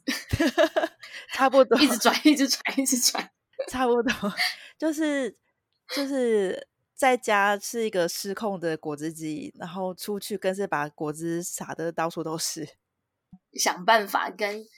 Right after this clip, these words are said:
Speaker 1: 一家人这么长时，就包含日夜哦，就住在他们家，长时间的相处，那你就会有一个真实的预期，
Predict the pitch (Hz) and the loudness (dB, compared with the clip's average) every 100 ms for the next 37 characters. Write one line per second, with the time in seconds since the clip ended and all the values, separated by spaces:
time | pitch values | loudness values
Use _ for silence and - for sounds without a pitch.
0 | _ - 247 220 202 190 170 220 240 - | _ -10 -4 0 0 0 -4 -4 -2 -2
1 | 175 185 240 240 214 - 185 190 220 202 | -4 -4 -2 4 4 4 0 -4 -6 -2
2 | 214 185 160 190 - _ 220 226 226 202 | 0 0 0 -4 -10 _ -8 -4 -2 -2
3 | 185 185 180 180 165 170 180 _ _ _ | -2 -4 -4 -4 -6 -6 -12 _ _ _
4 | _ - _ - 226 190 196 185 190 180 | _ -20 _ -10 -6 -6 -6 -6 -6 -6
5 | 160 180 - - _ - - - - 233 | -6 -8 -12 -14 _ -20 -20 -20 -4 0
6 | 220 233 254 214 175 185 190 - 254 240 | 0 0 2 2 0 -2 -6 -2 0 0
7 | 254 - 285 302 - 220 175 - - 302 | 0 0 -2 -6 -8 -10 -4 0 0 -2